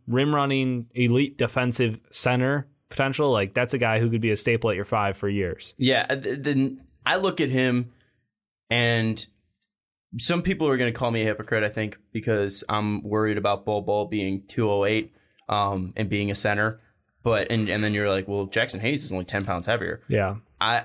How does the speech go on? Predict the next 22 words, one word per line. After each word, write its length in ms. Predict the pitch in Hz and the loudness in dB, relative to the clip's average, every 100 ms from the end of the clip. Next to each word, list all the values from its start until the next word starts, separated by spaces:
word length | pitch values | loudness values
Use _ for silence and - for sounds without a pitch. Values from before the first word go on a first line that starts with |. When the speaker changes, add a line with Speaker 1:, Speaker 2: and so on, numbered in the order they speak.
| - | 0
Speaker 2:
I, 140 | 120 | 0
I 140 | - 127 | 2 2
look 240 | 143 147 | 0 -2
at 140 | 196 - | -4 0
that, 420 | 151 127 117 - _ _ | 2 2 0 -6 _ _
and 540 | 117 113 110 110 104 - | -2 0 0 0 -4 -4
the 120 | 120 | -4
thing 300 | 113 147 151 | -2 0 2
that 240 | 143 117 - | 2 0 -4
really 560 | 120 120 131 127 117 110 | -4 0 2 2 2 0
stands 360 | - 120 110 | -2 0 0
out 180 | 107 104 | 0 -2
to 120 | - | -4
me 280 | 101 107 104 | -4 -2 0
is 300 | 95 92 - - _ _ _ _ _ - 117 | -2 -2 -4 -8 _ _ _ _ _ -12 -4
Jackson 360 | 143 151 165 156 | 0 0 0 -2
Hayes' 360 | 151 139 123 98 - | 0 0 -2 -6 -12
weight 320 | 107 110 110 120 | -4 0 0 0
is 120 | 107 | -2
much 440 | 107 101 110 110 | -2 -2 -2 -2
more 200 | 123 110 101 | -2 0 -2
distributively 800 | - - 104 104 101 87 82 | -4 -4 -2 -2 -2 -2 -8